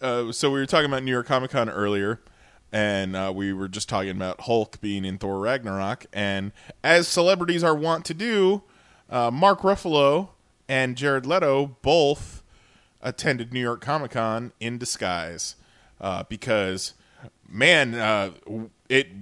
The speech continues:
wouldn't have been cool at all for either of them to been on some sort of, you know, like, New York Comic Con panel. So thanks, guys. Uh,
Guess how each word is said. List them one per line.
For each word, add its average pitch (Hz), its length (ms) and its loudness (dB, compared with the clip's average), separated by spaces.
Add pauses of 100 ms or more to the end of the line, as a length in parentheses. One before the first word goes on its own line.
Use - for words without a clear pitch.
wouldn't 170 260 2
have 147 140 0
been 151 180 0
cool 170 340 4
at 147 60 4
all 135 300 6
for 123 320 2
either 135 260 4
of 123 120 0
them 131 160 2
to 127 100 -6
been 123 180 2
on 117 560 -2
some 123 220 -2
sort 127 240 0
of, 107 160 -2
you 113 80 -2
know, 104 120 0
like, 101 200 0 (120)
New 117 140 -2
York 110 160 -2
Comic 117 240 0
Con 104 200 0
panel. 117 500 -4
So 90 380 -8 (420)
thanks, 143 240 -2
guys. 104 520 -2 (540)
Uh, 90 340 -2